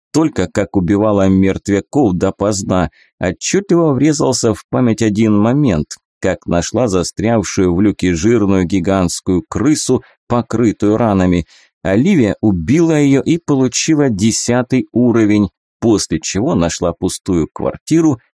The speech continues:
и уснула мертвым сном. Лишь намного позже она поняла,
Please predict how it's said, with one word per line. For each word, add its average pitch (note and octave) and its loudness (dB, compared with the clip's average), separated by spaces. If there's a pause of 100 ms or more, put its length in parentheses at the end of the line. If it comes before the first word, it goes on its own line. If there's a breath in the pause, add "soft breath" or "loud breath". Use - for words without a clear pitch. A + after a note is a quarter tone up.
и D#3 0 (100)
уснула D3 0
мертвым G2 0
сном. E2 -2 (640)
Лишь F#3+ 0
намного D3 -2 (120)
позже D#3 0
она G2+ 0
поняла, F#2 0